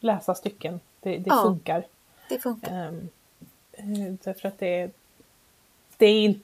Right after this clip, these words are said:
Speaker 1: det finns ingen handling i den. <laughs> Så det är
Speaker 2: Nej.
Speaker 1: ingenting som du missar eller som spoilar. Så att, ehm, mm. Ja, nej,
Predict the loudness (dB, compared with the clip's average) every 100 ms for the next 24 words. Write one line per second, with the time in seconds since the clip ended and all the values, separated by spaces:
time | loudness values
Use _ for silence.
0 | _ 2 8 8 10 8 8 8 6 8
1 | 4 2 2 2 0 -8 -14 -12 -10 -10
2 | -6 4 10 10 10 6 6 4 4 4
3 | 6 6 6 6 6 6 4 0 2 6
4 | 6 6 0 -4 -16 -14 -16 -16 -6 -6
5 | -6 _ 4 4 4 0 -4 -6 0 6
6 | 6 6 0 _ _ _ _ _ _ _
7 | _ _ -2 8 8 8